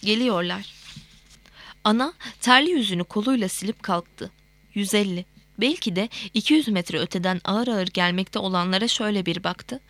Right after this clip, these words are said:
Sonra az ilerisinde salatayla uğraşan kızına döndü.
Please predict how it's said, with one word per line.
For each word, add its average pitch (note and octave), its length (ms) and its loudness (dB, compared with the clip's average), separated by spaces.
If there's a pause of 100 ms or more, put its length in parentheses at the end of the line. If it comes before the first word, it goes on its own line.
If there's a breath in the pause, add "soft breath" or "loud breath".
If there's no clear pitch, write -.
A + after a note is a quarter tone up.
(340 loud breath)
Sonra A#3 420 2
az A#3 160 0
ilerisinde F3+ 560 0
salatayla G3+ 560 -2
uğraşan F3+ 500 -2
kızına F#3 380 -2
döndü. E3+ 300 -4